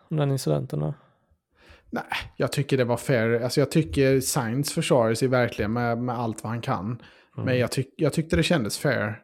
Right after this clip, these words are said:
Speaker 2: hela, hela tiden. De är ju, alltså, han vinglar ju lite när han, när de, alltså det sista där, de bromsar och sen vinglar han ut lite för att kunna ta kurvan bättre.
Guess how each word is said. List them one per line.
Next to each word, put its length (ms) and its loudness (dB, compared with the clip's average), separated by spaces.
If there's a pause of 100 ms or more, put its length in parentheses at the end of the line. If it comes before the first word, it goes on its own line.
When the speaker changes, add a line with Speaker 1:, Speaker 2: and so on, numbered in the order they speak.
Speaker 2:
hela, 540 0
hela 260 0
tiden. 400 -2 (420)
De 200 6
är 220 4
ju, 160 2
alltså, 300 4 (120)
han 180 2
vinglar 420 6
ju 80 2
lite 460 4
när 120 4
han, 520 2
när 140 2
de, 300 2 (480)
alltså 180 -2
det 100 4
sista 480 2
där, 80 6
de 180 4
bromsar 760 4 (280)
och 100 -6
sen 160 0
vinglar 280 4
han 140 4
ut 240 4
lite 420 4
för 180 0
att 100 -6
kunna 180 -4
ta 200 -2
kurvan 380 0
bättre. 400 -6